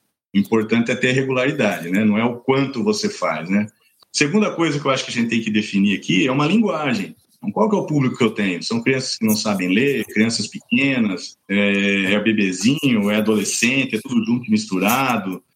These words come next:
Então, tem que definir uma linguagem. E aí a gente pode cair no erro seguinte, "Ah, eu vou falar a língua, a linguagem dos menorzinhos, porque aí todo mundo entende." Não é bem assim. Às vezes, os, os grandões aí vão se sentir meio excluídos. "Ah, tá dando atenção pro, pro pequenininho,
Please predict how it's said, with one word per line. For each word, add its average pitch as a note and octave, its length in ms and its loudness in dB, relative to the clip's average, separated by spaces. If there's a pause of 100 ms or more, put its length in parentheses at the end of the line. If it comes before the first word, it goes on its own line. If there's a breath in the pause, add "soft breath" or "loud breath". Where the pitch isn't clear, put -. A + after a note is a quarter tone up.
(120)
Então, A#2+ 140 0
tem C3 100 -2
que C3 80 -4
definir C#3 240 0
uma C3+ 140 0
linguagem. A#2+ 600 -2
E G2 60 -2
aí B2 160 2
a C#3 60 2
gente D3 120 -2
pode D3 180 0
cair D3 180 0
no D3 100 0
erro D3 140 0
seguinte, B2+ 360 -2
"Ah, D3 120 2
eu B2 60 -2
vou C#3 100 -2
falar C3 480 0
a G#2+ 40 2
língua, A2 540 2
a - 20 -4
linguagem G2+ 460 2
dos F#2+ 240 -4
menorzinhos, F#2+ 880 0
porque - 220 -8
aí A2+ 500 2
todo A2+ 160 2
mundo A#2+ 220 4
entende." G#2 320 0
Não B2 140 2
é A#2+ 80 0
bem B2 180 0
assim. B2 320 0
Às F#2 120 0
vezes, A2+ 200 2
os, - 360 -4 (200)
os G2+ 140 2
grandões B2 640 0
aí A2 200 2
vão A#2 160 -2
se - 140 -2
sentir C#3 300 0
meio B2 160 2
excluídos. B2+ 420 2
"Ah, B2+ 80 0
tá G#2+ 120 -2
dando A#2+ 180 2
atenção A#2 480 0
pro, G2 240 0
pro F#2+ 240 -2
pequenininho, A#2 840 2